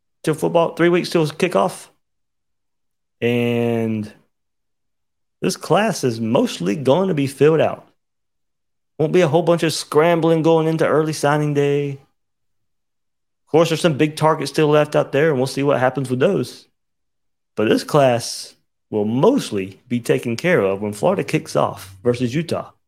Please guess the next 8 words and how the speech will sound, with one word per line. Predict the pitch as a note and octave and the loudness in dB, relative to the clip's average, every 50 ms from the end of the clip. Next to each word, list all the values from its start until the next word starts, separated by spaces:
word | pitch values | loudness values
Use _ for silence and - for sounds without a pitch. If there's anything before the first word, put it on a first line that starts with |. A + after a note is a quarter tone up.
| _ _ _ _ - | _ _ _ _ -8
in | A#2 A#2 | -6 -6
just | A2 A2 - - | -6 -6 -10 -12
a | |
few | - - G2 F#2+ | -14 -14 -12 -12
weeks. | G2+ G2+ - - - - - - _ _ _ _ _ _ _ _ _ _ _ _ _ _ _ _ _ - | -12 -12 -14 -14 -16 -18 -18 -18 _ _ _ _ _ _ _ _ _ _ _ _ _ _ _ _ _ -10
A | - | -6
whole | G#2+ - D#3 G3 G3+ G3 F#3+ F#3 F3 | 0 2 4 4 6 6 6 4 4
different | D#3 C#3 D3+ C#3+ - B2 A2 - | 2 2 2 2 2 0 -4 -4